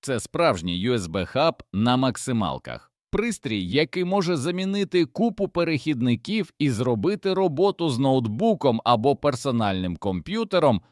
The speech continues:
набагато зручнішою. Приходить у компактній коробці з простим дизайном. Усередині сама док-станція, кабель для підключення і коротка інструкція.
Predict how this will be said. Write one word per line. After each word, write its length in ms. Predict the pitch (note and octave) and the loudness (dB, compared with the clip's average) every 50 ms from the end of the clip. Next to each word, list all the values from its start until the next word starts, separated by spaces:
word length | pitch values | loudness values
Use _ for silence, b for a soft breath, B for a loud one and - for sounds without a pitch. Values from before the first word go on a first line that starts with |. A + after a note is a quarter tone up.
| _ _ - | _ _ -4
набагато 600 | F#3+ G#3+ G#3 F#3 C#3+ C#3 A2 G#2+ G#2 G2 - G#2+ | 0 2 2 4 4 4 4 4 4 2 0 -4
зручнішою. 1000 | G2 F2 G#2+ G2+ G#2+ F2 - - - F#2+ F2+ F2 D#2+ - - E2 D#2 C#2 B1+ - _ _ _ _ _ - | -4 -2 -2 -2 -2 -4 -4 -6 -4 -4 -4 -4 -4 -6 -6 -6 -6 -6 -6 -8 _ _ _ _ _ 0
Приходить 560 | G3+ G3+ G3 - - F#3 C3+ F2+ F2 - - | 2 2 2 2 2 2 2 2 0 -2 -4
у 60 | F#2 | -4
компактній 580 | - G#2 G2+ G2+ - G2 F#2 F2 - - E2 D2+ | -2 0 0 0 2 2 0 0 0 -4 -6 -6
коробці 520 | - E2+ F2 G2+ D3 F3 E3 - - F#3 | -4 -4 0 2 2 0 0 -2 -4 -4
з 80 | F3 - | -4 -4
простим 500 | - - G#3+ G3 - - - F2+ D#2+ E2 | -4 -4 -2 -2 -2 -2 -4 -4 -2 -2
дизайном. 600 | F2+ B2 A#2+ A#2+ C#3 G#2+ F2 D2+ C#2 B1+ A1 - - _ _ - | -2 -2 0 0 0 0 0 -2 -4 -8 -12 -14 -18 _ _ -2
Усередині 720 | C3 B2 A2+ - A2 G#2 A#2 D#3 E3 B2+ G#2+ F2 D2+ C2+ A#1 | 0 0 0 0 0 2 4 4 4 2 2 0 -2 -4 -10
сама 360 | - - A2+ A2 B2 C#3+ C#3+ | -6 -2 0 2 2 2 2
док-станція, 880 | A#2+ A2 C#3+ D#3 - - - - D#3+ D#3+ C#3+ C3 A#2 - - C#2+ A#1+ - - _ | 2 2 0 0 0 -4 -4 -2 0 2 2 0 -2 -4 -6 -8 -8 -10 -12 _
кабель 460 | - A#2+ B2 C3+ C3+ A#2 F2+ D#2 C#2+ - - - | 0 2 4 6 6 4 4 0 -4 -6 -8 -8
для 220 | D#2+ F2 F#2+ E2 | -6 -2 -2 -2
підключення 920 | C#2 - D2+ - - - F#2+ G#2+ D#3 G3+ F#3+ - G#3 F#3 F#3 F#3+ G3 - - _ | -2 -4 -8 -10 -6 -2 0 2 2 0 0 -2 -4 -4 -2 -2 -2 -4 -4 _
і 100 | - A3 | -6 -6
коротка 520 | G3+ - G#3 G3+ F#3 F#3 G3 F#3 - - D#3+ | -4 0 0 2 2 2 0 -2 -2 -2 -2
інструкція. 800 | D#3+ D#3 C#3+ - - - A#2+ G#2 E2+ C#2+ - - - C2 A#1+ | -2 -2 -4 -6 -4 -2 -2 -2 -2 -6 -10 -12 -12 -12 -12